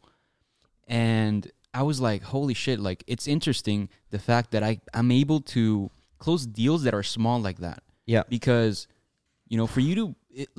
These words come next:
Speaker 1: let's say you, tomorrow you earn one million dollars and you were earning fifty K.
Speaker 2: Yeah.
Speaker 1: Like, you'll probably not do the right thing with that money most of the time, most of the people.
Speaker 2: Right.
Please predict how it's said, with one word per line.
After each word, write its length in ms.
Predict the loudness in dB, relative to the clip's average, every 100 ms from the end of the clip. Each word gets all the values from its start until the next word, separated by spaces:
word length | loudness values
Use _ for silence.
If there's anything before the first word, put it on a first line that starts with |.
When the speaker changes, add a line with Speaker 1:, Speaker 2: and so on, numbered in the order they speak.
| -16
Speaker 1:
let's 240 | -10 -8 0
say 120 | 0
you, 360 | 2 0 0 -2
tomorrow 280 | -2 0 2
you 160 | 0 0
earn 380 | 0 0 -4 -16 _
one 300 | -8 2 6
million 220 | 6 6 4
dollars 360 | 2 0 -4
and 120 | -4 -2
you 80 |
were 80 | 0
earning 220 | 0 0
fifty 320 | -4 -6 -6 -8
K. 300 | -6 -8 -10 _ _
Speaker 2:
Yeah. 200 | -8 -8 -10 _
Speaker 1:
Like, 180 | -12 -6
you'll 160 | -6 -6 _ _
probably 340 | -4 -2 0 0
not 300 | 0 -2 0
do 220 | 0 2
the 160 | 0
right 200 | 0 -2 -2
thing 160 | 0
with 80 | 0
that 120 | -2
money 260 | 0 0 0
most 360 | 2 2 2 0
of 60 |
the 80 | -6
time, 180 | -4 -4
most 160 | -2 -4
of 40 |
the 60 | -6
people. 280 | -6 -6 -8
Speaker 2:
Right. 160 | -12